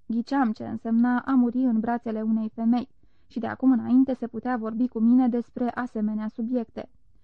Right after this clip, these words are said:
De altfel, curajul și absența totală de ipocrizie din relatările Charlottei au demonstrat ceea ce știam deja. Ea nu semăna cu celelalte bunici. Nu,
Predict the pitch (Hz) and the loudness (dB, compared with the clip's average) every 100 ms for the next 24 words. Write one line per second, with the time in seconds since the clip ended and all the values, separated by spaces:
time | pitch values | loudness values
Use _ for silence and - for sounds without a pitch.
0 | - _ _ _ - 339 240 - 262 - | -20 _ _ _ -4 0 0 0 -2 -2
1 | 233 214 220 254 - 214 - 247 247 226 | -2 0 0 0 -2 -6 0 2 2 0
2 | 226 240 247 247 220 240 233 - 233 240 | -2 0 0 0 0 0 -2 -2 -2 -2
3 | 226 247 226 233 233 262 233 226 220 220 | -2 -2 0 0 0 -2 -2 -2 -2 -4
4 | 214 247 247 220 220 - 233 247 247 226 | -4 -2 -2 -2 -6 -6 -2 0 -2 -2
5 | 269 - - _ - 277 285 285 294 285 | -4 -4 -14 _ -6 0 2 4 6 6
6 | - 339 269 - 240 240 240 233 - 254 | 4 -2 -2 -2 -2 0 -2 -2 0 0
7 | 220 220 226 233 247 - - - - 254 | 2 2 0 -2 -4 -6 -20 -20 -6 -2
8 | 220 240 262 220 214 240 254 240 240 233 | 4 4 4 0 2 2 0 -2 -2 -2
9 | 214 214 233 220 247 247 - - - _ | -2 -4 -4 4 6 6 2 -18 -20 _
10 | - - 330 269 | -16 -2 2 2